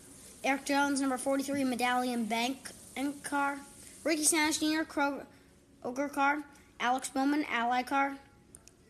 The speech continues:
Number forty-eight, e-, Ally car. Ricky Stenhouse, number forty-seven car. R.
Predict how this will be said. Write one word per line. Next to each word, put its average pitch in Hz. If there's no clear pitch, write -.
Number 240
forty-eight, 247
e-, 277
Ally 269
car. 285
Ricky 262
Stenhouse, 269
number 240
forty-seven 247
car. 262
R. 277